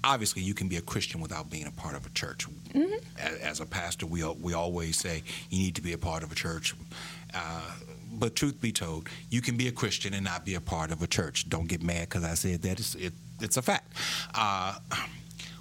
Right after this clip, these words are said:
Speaker 1: what is it that keeps you a part of,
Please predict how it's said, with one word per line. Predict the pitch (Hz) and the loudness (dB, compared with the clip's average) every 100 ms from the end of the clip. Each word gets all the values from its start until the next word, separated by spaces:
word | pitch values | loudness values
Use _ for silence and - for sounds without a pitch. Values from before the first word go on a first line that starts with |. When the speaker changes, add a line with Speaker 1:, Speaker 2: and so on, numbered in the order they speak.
| - | 0
Speaker 1:
what | 113 160 | 4 4
is | 175 156 | 6 4
it | 143 127 - - - - | 4 2 -4 -8 -6 -4
that | 107 110 - | 0 0 0
keeps | - - 117 - - - - | 2 2 2 2 0 -2 -6
you | 98 90 110 110 87 85 - - - - - | -6 0 4 4 2 -2 -6 -12 -14 -14 -8
a | 95 | -8
part | - - - 113 95 92 - | -6 -4 0 2 0 -4 -4
of, | 95 90 - - | -2 -2 -6 -8